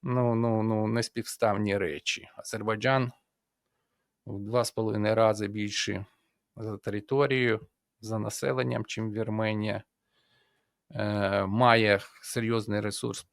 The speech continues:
від продажу, фінансовий від продажу нафти, газу, чого нема у Вірменії близько.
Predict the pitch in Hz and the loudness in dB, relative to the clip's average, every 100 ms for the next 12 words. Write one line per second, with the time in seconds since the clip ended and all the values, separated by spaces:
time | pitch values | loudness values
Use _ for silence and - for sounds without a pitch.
0 | - 104 - 107 101 101 98 95 - 110 | -12 -12 -6 -4 0 0 0 -4 -2 0
1 | 98 92 104 107 101 107 101 98 98 104 | 0 0 -6 -6 -6 -6 -2 -2 -2 -2
2 | 117 143 - 104 123 143 131 123 - _ | 0 0 -2 0 2 2 0 -6 -10 _
3 | _ _ _ - 107 107 113 113 110 104 | _ _ _ -6 -4 -2 0 0 0 0
4 | 104 107 104 104 101 104 104 98 - 98 | -2 -2 -2 -2 -4 -4 -6 -8 -10 -14